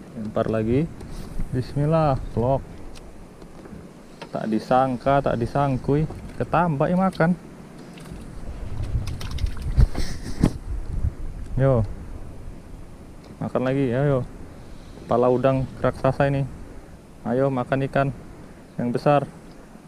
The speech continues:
Ayo, ayo, ayo. Adakah?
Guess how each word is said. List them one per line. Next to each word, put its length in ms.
Ayo, 380
ayo, 340
ayo. 360
Adakah? 880